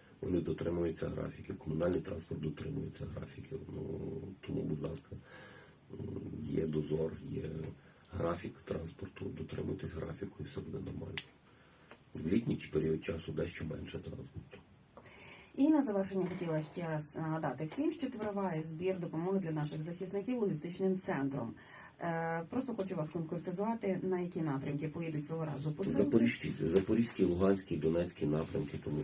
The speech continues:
Speaker 1: будь ласка, е, використовуйте можливість саме до вісімнадцятого серпня, до сімнадцятої години, на вулиці Грушевського, двадцять один, спілка волонтерів Прикарпаття. М, це спільний проект з,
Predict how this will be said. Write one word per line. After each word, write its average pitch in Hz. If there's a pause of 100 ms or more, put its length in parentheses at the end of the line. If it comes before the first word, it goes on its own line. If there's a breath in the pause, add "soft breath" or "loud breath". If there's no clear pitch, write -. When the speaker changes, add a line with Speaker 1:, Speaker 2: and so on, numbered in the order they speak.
Speaker 1:
будь -
ласка, -
е, - (580)
використовуйте 78
можливість 76
саме 80
до 76
вісімнадцятого 76
серпня, 82
до 71
сімнадцятої 76
години, 76 (680 loud breath)
на 80
вулиці 78
Грушевського, 78
двадцять 76
один, 78 (640 loud breath)
спілка 80
волонтерів 76
Прикарпаття. -
М, -
це -
спільний 76
проект 76
з, -